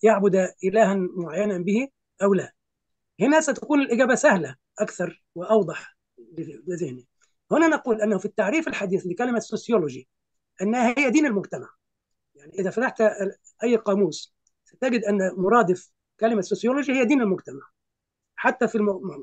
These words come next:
المعجمات الغربية. والدين تعريفه أيضًا هو نظام المجتمع، فإذا وافق هذا النظام الفطرة كان أساسًا للنجاح، وكلما ابتعد عن الفطرة أصاب المجتمع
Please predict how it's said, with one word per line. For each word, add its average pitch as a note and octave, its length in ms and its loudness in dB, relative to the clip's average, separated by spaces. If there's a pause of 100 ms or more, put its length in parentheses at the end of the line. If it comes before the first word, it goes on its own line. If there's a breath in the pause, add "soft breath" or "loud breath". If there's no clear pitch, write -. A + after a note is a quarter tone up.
(140)
المعجمات F#3+ 520 2
الغربية. F3 640 2 (1800)
والدين A3+ 640 2 (140)
تعريفه G#3+ 520 4
أيضًا A#3 300 6
هو G#3+ 140 8
نظام A3 400 4
المجتمع، - 440 -2 (2000)
فإذا A3 300 4
وافق B3 640 4 (300)
هذا A#3 360 0
النظام G#3 500 4 (100)
الفطرة G3 540 -4 (300)
كان B3+ 180 0
أساسًا C4 380 0
للنجاح، G#3 600 -2
وكلما G#3+ 360 -4
ابتعد A#3 320 -2
عن G3+ 140 0
الفطرة B3 540 -2
أصاب C4 240 -2
المجتمع A3 640 -4